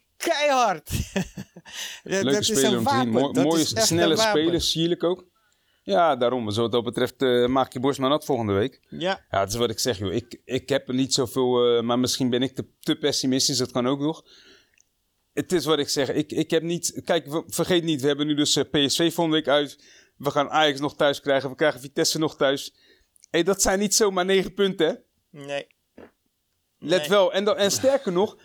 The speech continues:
Speaker 2: zelfs de wedstrijden tegen de mindere ploegen zijn niet meer zomaar, zijn niet zomaar negen punten. Ik ben heel erg benieuwd hoe dit afgelopen. Ik gok zo'n beetje, en dan ben ik heel pessimistisch misschien. Ik, ik denk echt, eh, eh, play-offs, eh, Europees voetbal.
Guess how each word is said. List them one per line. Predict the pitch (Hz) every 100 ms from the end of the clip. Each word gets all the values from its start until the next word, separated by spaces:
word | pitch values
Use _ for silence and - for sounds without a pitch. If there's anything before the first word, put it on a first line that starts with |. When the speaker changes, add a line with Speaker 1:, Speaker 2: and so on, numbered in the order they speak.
| -
Speaker 2:
zelfs | 120 220 240
de | 208
wedstrijden | 226 226 226 208
tegen | 208 170
de | 180
mindere | 226 359 285
ploegen | - 247 185
zijn | 190 185
niet | 185
meer | 175
zomaar, | 170 160 151 127
zijn | 123 180 165
niet | 226 220
zomaar | 208 180 160
negen | 156 135 131
punten. | 135 113 98 - - _ _ -
Ik | 143
ben | 147
heel | 156 180 160
erg | 147
benieuwd | 151 151
hoe | 143
dit | 139
afgelopen. | 131 - 113 104 104
Ik | 170 -
gok | - - 220 -
zo'n | 196
beetje, | 175 185 185
en | 165
dan | 151
ben |
ik | 151
heel | 156 196
pessimistisch | 196 190 190 170
misschien. | 165 - 190 190 - - - _ _ _
Ik, | 160 - -
ik | 170 131
denk | 165 156
echt, | 175 180 -
eh, | 175 170 165 160 156
eh, | 151 -
play-offs, | 185 170 - -
eh, | 160
Europees | 156 147 156 139 135 -
voetbal. | 104 95 90